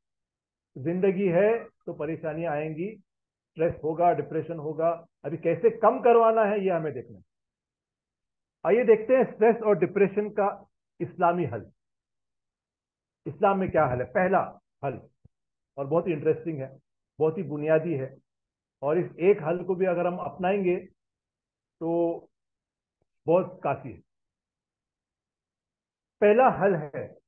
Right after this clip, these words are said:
जहनी तनाव का, अल्लाह पे ईमान और अल कद्र पे ईमान। अल्लाह पे ईमान, अल्लाह हमारा रब है, और तकदीर पे ईमान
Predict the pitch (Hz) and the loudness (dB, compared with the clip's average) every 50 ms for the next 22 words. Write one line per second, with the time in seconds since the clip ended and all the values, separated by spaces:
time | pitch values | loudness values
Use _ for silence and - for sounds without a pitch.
0 | _ _ _ _ _ _ _ _ _ _ _ _ _ _ _ _ 120 151 147 160 | _ _ _ _ _ _ _ _ _ _ _ _ _ _ _ _ -4 -4 -2 -2
1 | 180 175 180 151 147 147 147 - - 131 131 - - _ _ _ _ _ _ _ | -4 -4 -4 -4 -2 -4 -4 -4 -6 -10 -10 -12 -18 _ _ _ _ _ _ _
2 | _ _ _ _ _ _ _ _ _ _ _ _ _ _ _ _ _ - 156 156 | _ _ _ _ _ _ _ _ _ _ _ _ _ _ _ _ _ 0 0 2
3 | 160 175 202 208 196 196 - 196 196 196 - 147 147 143 143 143 151 156 170 180 | 2 2 2 2 0 2 2 2 2 2 0 -6 -8 -6 -6 -4 -4 -2 -2 -2
4 | 190 202 196 196 - - 156 151 156 156 - - - 151 156 165 160 - - 202 | -2 -4 -6 -10 -12 -6 -4 -4 -4 -4 -6 -8 -6 -6 -6 -6 -10 -4 -2 -2
5 | 185 156 180 175 165 - - 147 139 123 117 113 107 101 95 92 92 87 _ _ | 0 0 -2 -4 -6 -8 -10 -12 -12 -12 -14 -14 -14 -16 -16 -18 -20 _ _ _
6 | _ _ _ _ _ _ _ _ _ _ _ - 127 127 147 156 156 - 160 156 | _ _ _ _ _ _ _ _ _ _ _ -16 -10 -6 -6 -6 -6 -6 -8 -8
7 | 151 143 147 180 - - - _ _ _ _ _ _ _ _ _ - 120 127 143 | -6 -6 -8 -8 -8 -12 -18 _ _ _ _ _ _ _ _ _ -12 -6 -6 -4
8 | 139 131 143 143 135 120 127 156 156 160 180 220 - 139 147 180 - 311 - - | -4 -4 -4 -4 -4 -2 -4 -4 -2 -4 -4 -4 -2 0 2 2 2 2 -2 -10
9 | _ _ _ _ _ _ _ - 202 - - 139 160 208 226 220 220 190 180 185 | _ _ _ _ _ _ _ -2 -2 -2 -2 -2 -2 0 0 0 0 -2 -4 -4
10 | 180 165 151 139 123 113 107 98 87 - | -6 -6 -6 -6 -8 -10 -12 -14 -14 -18